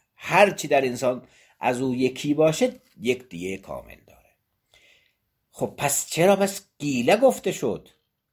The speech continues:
گیله فیه الدیه. می‌فرماید، "و نسبه الی الگیل." نسبت داد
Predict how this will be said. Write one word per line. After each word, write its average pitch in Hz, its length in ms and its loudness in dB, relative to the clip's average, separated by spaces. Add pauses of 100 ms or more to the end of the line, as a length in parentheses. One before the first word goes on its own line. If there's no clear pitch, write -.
(160)
گیله 208 280 2
فیه 147 260 -2
الدیه. 90 520 -8 (2500)
می‌فرماید، 233 560 4 (120)
"و 196 120 4
نسبه 226 540 4
الی 185 180 6
الگیل." 143 500 -2 (360)
نسبت 180 680 0 (120)
داد 123 380 0